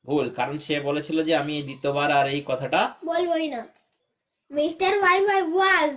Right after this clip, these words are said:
Speaker 2: an ordinary man।
Speaker 1: মিস্টার ওয়াই ওয়াই একটা সাধারণ মানুষ ছিল। সাধারণ মানুষ ছিল কি?
Speaker 2: না, ভুল।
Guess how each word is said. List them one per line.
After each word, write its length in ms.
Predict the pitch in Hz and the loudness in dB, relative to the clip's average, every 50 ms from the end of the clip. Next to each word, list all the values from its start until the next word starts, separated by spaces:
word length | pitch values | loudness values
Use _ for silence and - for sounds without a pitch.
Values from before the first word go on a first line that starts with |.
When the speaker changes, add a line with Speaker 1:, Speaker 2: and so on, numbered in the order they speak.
| - _ _ _ - 254 294 | -6 _ _ _ -10 -6 -4
Speaker 2:
an 180 | 320 330 330 | -4 -2 -2
ordinary 520 | 320 311 320 330 349 349 339 339 349 349 339 339 | -2 -2 0 0 0 0 0 -2 -2 -2 -2 -2
man। 200 | 320 285 226 202 | -2 -2 -2 -4
Speaker 1:
মিস্টার 540 | - - _ _ - - - - 151 143 143 143 143 147 147 151 151 151 151 - _ _ _ _ - | -8 -12 _ _ -20 -16 -10 -8 -6 -6 -6 -4 -4 -4 -2 -4 -4 -6 -10 -14 _ _ _ _ -12
ওয়াই 200 | 135 135 135 139 | -8 -6 -4 -2
ওয়াই 160 | 143 151 156 | 0 2 2
একটা 240 | 156 151 - - 175 | 2 0 0 -6 -10
সাধারণ 600 | 170 - - - 127 127 131 151 160 180 196 196 | -10 -10 -8 -4 -4 -4 -2 -2 -2 -2 -2 -2
মানুষ 440 | 196 196 202 208 208 196 - - - | -4 -6 -4 -4 -4 -6 -6 -8 -10
ছিল। 220 | 151 120 113 107 | -10 -8 -8 -8
সাধারণ 280 | 107 - 117 120 135 147 | -8 -10 -10 -10 -8 -6
মানুষ 280 | 160 175 185 175 - - | -4 -4 -6 -6 -6 -6
ছিল 160 | 214 254 - | -4 -4 -4
কি? 440 | - - 311 320 311 202 143 - - | 0 2 4 4 4 4 2 0 -2
Speaker 2:
না, 340 | 269 311 330 339 320 294 | -6 -4 -4 -2 -2 -2
ভুল। 360 | 285 311 339 349 311 254 202 | -2 0 0 0 0 -2 -4